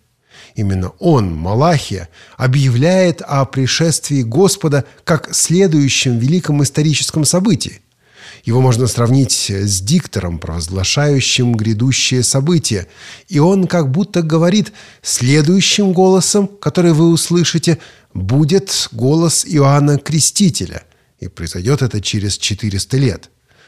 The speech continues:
Что ж, четыреста лет — это на самом деле ведь очень долго. И мы с вами уже затрагивали межзаветный период, мы еще будем также говорить об этом времени,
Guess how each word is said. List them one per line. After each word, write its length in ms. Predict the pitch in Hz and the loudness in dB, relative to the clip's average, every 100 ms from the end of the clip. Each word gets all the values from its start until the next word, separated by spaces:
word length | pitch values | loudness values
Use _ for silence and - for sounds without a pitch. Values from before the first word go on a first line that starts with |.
| _ - _ | _ -20 _
Что 260 | - 113 | -8 -6
ж, 200 | 85 73 - | -6 -8 -8
четыреста 580 | - - 131 107 - | -6 -2 0 0 -2
лет — 320 | 113 208 - - - _ - | 0 0 0 -8 -20 _ -8
это 180 | 170 180 | -2 0
на 120 | 156 | 0
самом 300 | - 180 151 | 0 0 0
деле 220 | 175 170 | 0 2
ведь 480 | 156 135 - - - _ | 0 -2 -6 -6 -12 _
очень 540 | 180 190 - 175 170 | 2 2 2 0 0
долго. 480 | 156 233 170 90 - _ _ - _ | 2 2 2 -2 -12 _ _ -20 _
И 60 | 117 | -8
мы 140 | 131 | -6
с 100 | 127 | -4
вами 180 | 117 110 | -2 -2
уже 280 | 104 110 110 | -2 -2 0
затрагивали 720 | 110 107 165 175 147 139 131 | -2 0 0 2 2 2 2
межзаветный 800 | 123 131 127 107 131 147 139 139 | 2 2 2 2 2 2 0 -4
период, 420 | 120 139 160 151 | -2 0 0 0
мы 160 | 95 101 | -4 -4
еще 240 | 98 - | -4 -4
будем 380 | 104 131 165 131 | 0 0 2 0
также 340 | 117 160 139 127 | -2 -2 0 -2
говорить 360 | 127 151 151 | 0 0 -2
об 100 | 117 | -2
этом 200 | 127 117 | -2 -2
времени, 420 | 117 175 156 139 | 0 0 2 0